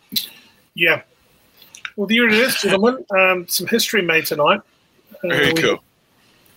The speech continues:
Speaker 1: yeah. I don't know what to say. It really didn't,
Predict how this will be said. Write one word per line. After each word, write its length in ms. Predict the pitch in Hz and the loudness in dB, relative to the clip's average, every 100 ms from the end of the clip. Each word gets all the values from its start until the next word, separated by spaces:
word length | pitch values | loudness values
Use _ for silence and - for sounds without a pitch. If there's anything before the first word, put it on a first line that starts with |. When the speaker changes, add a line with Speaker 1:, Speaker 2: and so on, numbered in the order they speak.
| _ _ _ - - - _ - | _ _ _ -20 -20 -20 _ -2
Speaker 1:
yeah. 180 | 156 180 | 2 2
I 1040 | - - _ _ - _ _ _ _ - | -2 -20 _ _ -20 _ _ _ _ -4
don't 80 | 185 | 2
know 80 | 180 | 2
what 140 | 180 | 2
to 60 | - | -2
say. 380 | - 190 175 165 | 0 2 2 0
It 220 | 170 170 | -4 0
really 200 | 185 180 | 2 2
didn't, 240 | 180 175 | 0 -2